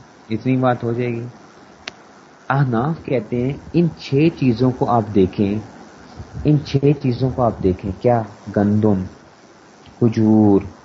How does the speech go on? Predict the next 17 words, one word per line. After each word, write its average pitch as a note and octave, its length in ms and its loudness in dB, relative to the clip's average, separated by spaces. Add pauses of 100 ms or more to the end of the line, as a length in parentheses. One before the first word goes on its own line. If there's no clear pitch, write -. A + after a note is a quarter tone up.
(2250)
ہاں، B2+ 100 -4
اس A2 240 -2
کے A#2 140 2
علاوہ G#2 380 2
جو، G#2+ 640 2 (880)
نمک، A2 500 -2 (680)
سونا، A#2 500 -4 (140)
چاندی۔ F2+ 420 -6 (1800)
تو - 140 -4
احناف C3+ 420 -2
کہتے D3 240 -2
ہیں D#3+ 140 -6
اس D3 240 -6
میں D#3 140 -4
دیکھیں، C#3 440 -4 (520)
اس D3+ 200 -2
میں D#3+ 140 -2